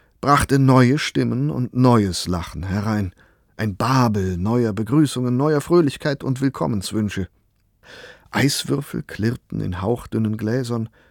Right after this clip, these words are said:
Stimmen und Menschen kamen näher, Stimmen und Menschen bewegten sich durch den Flur,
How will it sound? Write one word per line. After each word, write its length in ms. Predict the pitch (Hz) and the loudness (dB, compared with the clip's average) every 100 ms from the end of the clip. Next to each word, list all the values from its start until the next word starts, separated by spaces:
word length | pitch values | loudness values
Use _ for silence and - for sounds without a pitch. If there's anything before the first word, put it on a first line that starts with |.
| - | -12
Stimmen 380 | - 156 165 135 | 4 6 6 4
und 140 | 117 | 2
Menschen 400 | 127 160 - 104 | 2 2 0 -4
kamen 320 | - 120 113 | -4 0 2
näher, 380 | 117 120 120 113 - - _ | 4 6 4 2 -4 -20 _
Stimmen 480 | - 139 147 151 165 | 2 4 6 4 -2
und 220 | 135 135 | -4 -2
Menschen 540 | 139 131 - 139 147 | 0 0 -2 -4 -2
bewegten 640 | 156 135 139 - - - 113 | 0 2 0 0 -8 -8 -6
sich 200 | 117 - | -8 -8
durch 160 | 113 | -10
den 140 | 117 117 | -8 -6
Flur, 420 | 156 170 175 | 0 6 8